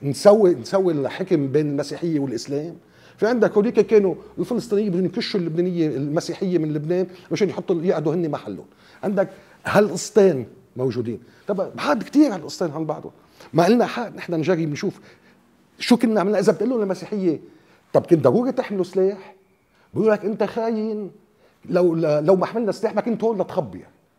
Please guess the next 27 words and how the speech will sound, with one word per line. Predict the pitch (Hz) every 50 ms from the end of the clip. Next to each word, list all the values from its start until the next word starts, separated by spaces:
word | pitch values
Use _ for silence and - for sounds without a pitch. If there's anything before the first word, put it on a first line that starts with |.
| _ _ _ _ _ _ _ _ _
طب | - 180 - -
مزبوط، | 135 139 127 135 190 285 302 - -
هيدا | 240 247 226
أنا | 220 208
بدي | 202 170 175 240
أسأل | 262 - 262 247
هالسؤال، | 202 190 - - 208 180 202 180
بدي | 139 135 151 160 214
أنزل | 269 311 254 262 262
شوف. | - 311 311 285 220 - - - - _ _ _ _ _ _ _ _ _ -
بدي | 180 214 196 269 247 254
افهم، | 247 - - 170 165 -
كان | - 190 180 175
ضروري | 151 156 143 170 240 302 262 277
يحمل | 220 - - 226 214 185
سلاح؟ | - - 202 214 233 240 - - - _ _ _ _ _ _ _ _ _ _ - - -
طب | 240 214 214
ليش | 285 320 - -
الفلسطينية | 214 - 254 220 - - 226 214 226 214 208 170
مثلًا | 175 175 196 185 175 160 - - -
إذا | 170 160 190 170
هن | 220 233
بدهم | 202 180 202
ياخذوا | 226 208 156 175 185
محلنا، | 180 170 - - 185 185 165 147 127 - - _ - - - - _ -
ليش | 180 254 294 269 - 220
الفلسطينية | 202 - 226 214 170 - - 220 196 214 202 196 196 175 151